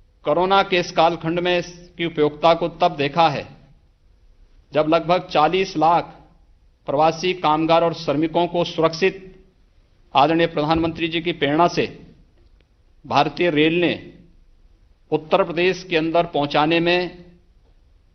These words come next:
एक अभूतपूर्व योगदान देकर के रेल के प्रति और शासकीय व्यवस्था के प्रति एक नया विश्वास अंतिम पायदान पर खड़े हुए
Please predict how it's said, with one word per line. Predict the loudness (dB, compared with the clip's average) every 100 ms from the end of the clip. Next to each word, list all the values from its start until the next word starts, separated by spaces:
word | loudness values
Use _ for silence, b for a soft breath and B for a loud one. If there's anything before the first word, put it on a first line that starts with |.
| _ -4
एक | -2
अभूतपूर्व | 0 2 2 0 2 2 2 -2 -8 -16 _ _ _ _ _ _ _
योगदान | 0 0 2 2 2 2
देकर | -2 0 -2
के | -2 -6 -8 -20 _ _ _ _ _ _ _ _ _ _ _ _ _ _ 0
रेल | 4 4 4
के | 0
प्रति | -2 -4 -6 -6 -6 -10 -18 _ _ _ _ _ _ _
और | -4
शासकीय | 0 2 0 -2 -4
व्यवस्था | 0 0 0 0 0
के | 0
प्रति | -6 -6 -4 -4
एक | -4 0
नया | 2
विश्वास | 2 0 2 4 4 0 -10 -20 -20 _ _ _ _ _ _ _
अंतिम | -6 -6 -6 -6 0
पायदान | 2 2 0 -2
पर | -4
खड़े | -4 -2 0
हुए | 0